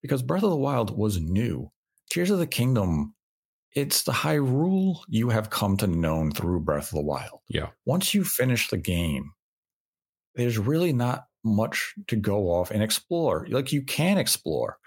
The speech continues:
Speaker 1: but it has a very much a been there, done that feel to it. Whereas Breath of the Wild, it was,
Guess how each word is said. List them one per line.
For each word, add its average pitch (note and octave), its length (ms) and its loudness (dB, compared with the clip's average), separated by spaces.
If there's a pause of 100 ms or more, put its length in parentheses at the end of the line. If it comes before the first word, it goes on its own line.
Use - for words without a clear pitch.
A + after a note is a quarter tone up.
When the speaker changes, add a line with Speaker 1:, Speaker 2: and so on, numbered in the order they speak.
(260)
Speaker 1:
but B2+ 120 0
it C#3+ 80 0
has D3 200 4
a D#3+ 60 2
very A2+ 640 0
much G2 340 0
a E2+ 400 0 (360)
been G#2+ 200 2
there, G2+ 240 2
done E2 260 0
that E2 200 0
feel D#2+ 280 0
to D2+ 200 -2
it. D2 100 -4
Whereas A#2 240 2
Breath E3 260 2
of F#3 80 0
the A#2+ 80 2
Wild, F2+ 380 0
it D2+ 80 -4
was, D2 260 -2